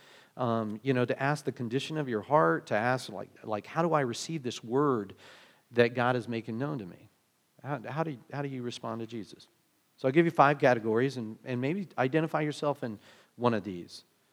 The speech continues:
Which one do you fall into? Number one, don't care. And you just shrug it off. Like, "Is it true? I don't care. I don't care. It might be important, it's just not important to me." And that,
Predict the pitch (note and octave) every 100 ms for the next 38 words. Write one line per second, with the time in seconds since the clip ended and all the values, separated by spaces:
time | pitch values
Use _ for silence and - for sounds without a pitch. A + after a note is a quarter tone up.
0 | _ _ _ _ _ - C#3 F3 G3+ F3+
1 | C#3+ B2 B2+ A#2+ A2 G#2 F#2 C#3 F3+ C3+
2 | G#2+ C#3+ - _ _ _ C3 C3 D#3 B2
3 | - _ _ _ _ _ _ _ _ _
4 | _ _ _ _ _ _ _ _ C#3 A#2+
5 | C3+ - D3+ C#3 C#3 D3+ E2+ - _ _
6 | _ _ _ _ _ _ _ _ _ C3
7 | A#2+ A#2+ - C#3+ A#3 - - C#3 F3+ G#3
8 | C4 - _ _ _ _ _ _ - C#3
9 | F#3+ B2+ C3+ E3 D3 B2+ A2+ G3 C3+ A2
10 | B2 D3 C3 B2 B2 C#3 C3+ C#3 E3 E2
11 | _ _ _ _ _ _ _ _ _ _
12 | _ _ _ G3+ C4+ C#4